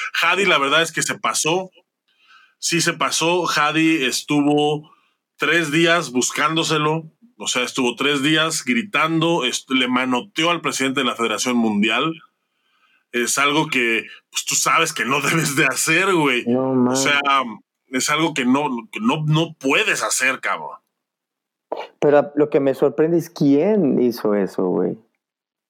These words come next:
Speaker 2: ¿Cómo es? O sea, yo no conocía esa parte del buen Hadi, ¿eh? Digo, tampoco es como que yo se
Speaker 1: Sí,
Speaker 2: la
Speaker 1: y
Speaker 2: crome,
Speaker 1: también
Speaker 2: pero,
Speaker 1: no, pero, y sabes,
Speaker 2: pero
Speaker 1: y sabes
Speaker 2: está,
Speaker 1: una cosa,
Speaker 2: prácticamente
Speaker 1: Ulises.
Speaker 2: están en los libros de, del taekwondo del mundo, pues,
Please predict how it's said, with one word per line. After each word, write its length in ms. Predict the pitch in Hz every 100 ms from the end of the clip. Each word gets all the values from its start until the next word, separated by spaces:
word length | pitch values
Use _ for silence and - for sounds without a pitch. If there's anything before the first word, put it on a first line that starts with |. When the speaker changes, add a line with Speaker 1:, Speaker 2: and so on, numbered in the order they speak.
| _ _ _ _ _
Speaker 2:
¿Cómo 240 | - 156 196
es? 140 | - -
O 80 | -
sea, 240 | - 139 131
yo 160 | 131
no 160 | 151 190
conocía 320 | 160 120 139
esa 200 | 127 113
parte 260 | 123 113 120
del 140 | 107
buen 200 | 107 113 104
Hadi, 420 | 110 110 110 107
¿eh? 40 |
Digo, 360 | 120 135 123 113 - - - _
tampoco 400 | - 104 120 113
es 100 | 117
como 240 | - 113 101
que 140 | 113
yo 60 | 113
se 40 |
Speaker 1:
Sí, 80 | 113
Speaker 2:
la 120 | 113
Speaker 1:
y 100 | 107
Speaker 2:
crome, 160 | 117 120
Speaker 1:
también 200 | 180 190
Speaker 2:
pero, 140 | 214
Speaker 1:
no, 80 | 208 196
pero, 200 | 165 156
y 80 | 156
sabes, 360 | 170 202 190 -
Speaker 2:
pero 180 | 143 139
Speaker 1:
y 60 |
sabes 200 | - 165
Speaker 2:
está, 40 | 247
Speaker 1:
una 140 | 233
cosa, 20 | -
Speaker 2:
prácticamente 480 | 180 175 180 156 165
Speaker 1:
Ulises. 100 | 160
Speaker 2:
están 260 | 151 156 -
en 120 | 131
los 180 | 123 123
libros 380 | 143 147 156
de, 280 | 131 120 107 - - -
del 600 | 117 113 110 110 113 110
taekwondo 460 | 131 123 131 127 131
del 140 | 123
mundo, 420 | 120 127 139 151 -
pues, 100 | -